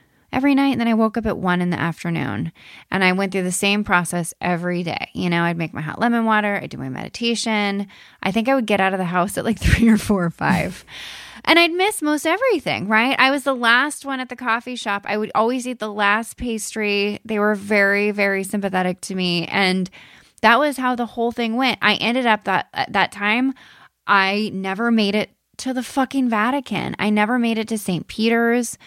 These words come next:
I didn't do anything that was on my list. It was, like, by all means, it was just, like, such a waste. And my roommate that I was staying with called me lazy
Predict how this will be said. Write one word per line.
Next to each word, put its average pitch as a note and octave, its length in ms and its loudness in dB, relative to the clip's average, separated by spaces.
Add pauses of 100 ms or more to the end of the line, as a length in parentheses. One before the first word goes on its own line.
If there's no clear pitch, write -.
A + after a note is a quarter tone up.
(340)
I A3+ 120 4
didn't C#4 180 2
do B3 240 -4
anything A#3+ 420 0
that A3+ 140 -2
was F3+ 220 -6
on G3+ 220 0
my F3+ 160 0
list. F3+ 420 -2
It - 140 -2
was, A3 280 0
like, G3+ 360 0 (240)
by F#3 360 2
all G3+ 240 4
means, F#3+ 400 0
it D3+ 100 -6
was F#3 180 -4
just, F#3+ 180 -6
like, G#3 140 -4
such - 280 -6
a F#3+ 60 -4
waste. E3 480 -6 (600)
And G#3 340 4
my G3+ 140 2
roommate A3 520 2
that G3+ 100 0
I F#3+ 60 0
was F#3 120 -4
staying F#3+ 360 -2
with E3 320 -2
called F3+ 240 -2
me E3+ 120 -2
lazy F3+ 640 0